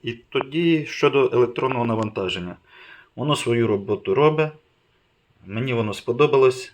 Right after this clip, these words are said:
Єдине, що, певно, треба буде зняти ось цей радіатор і поміняти термопасту. Тому що для нього в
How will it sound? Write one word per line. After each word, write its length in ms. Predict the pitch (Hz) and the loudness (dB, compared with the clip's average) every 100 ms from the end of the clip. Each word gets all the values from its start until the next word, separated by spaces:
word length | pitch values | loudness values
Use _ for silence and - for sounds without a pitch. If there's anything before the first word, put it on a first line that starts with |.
| _ | _
Єдине, 520 | 101 107 104 135 131 | -8 -8 0 0 0
що, 320 | - 107 104 - _ _ _ _ | -4 -2 -2 -4 _ _ _ _
певно, 320 | - 113 110 104 | -2 -2 0 -4
треба 380 | 101 107 101 | -2 -2 0
буде 320 | 98 104 104 95 | -2 0 2 2
зняти 480 | 104 107 98 - | 0 -2 -2 -4
ось 280 | 92 95 - | -8 -8 -10
цей 300 | - 95 90 - - - - _ | 0 0 0 -10 -20 -20 -20 _
радіатор 640 | 101 101 101 123 139 127 - | -4 -2 4 4 4 0 -4
і 40 | |
поміняти 460 | - 98 110 110 101 | -8 -4 -2 -2 -4
термопасту. 760 | 104 98 98 - 92 85 - _ _ _ _ _ | -4 -4 -6 -6 -8 -8 -18 _ _ _ _ _
Тому 220 | 98 104 | -14 -10
що 240 | - 98 92 _ _ - - - _ _ _ _ - | -6 -6 -6 _ _ -20 -20 -20 _ _ _ _ -10
для 160 | 101 | -4
нього 300 | 117 120 | -2 0
в 60 | 110 | 0